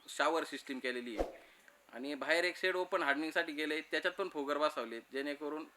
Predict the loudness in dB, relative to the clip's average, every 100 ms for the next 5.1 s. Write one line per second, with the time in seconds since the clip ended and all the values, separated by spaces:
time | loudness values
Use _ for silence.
0 | -20 _ _ _ -6 -2 2 4 4 6
1 | 6 6 4 0 0 0 -2 -2 -2 -6
2 | -12 _ -20 _ -8 -8 -8 -14 -14 -12
3 | -4 -2 -2 -2 2 6 6 6 0 -2
4 | -4 2 4 8 6 6 2 2 0 -2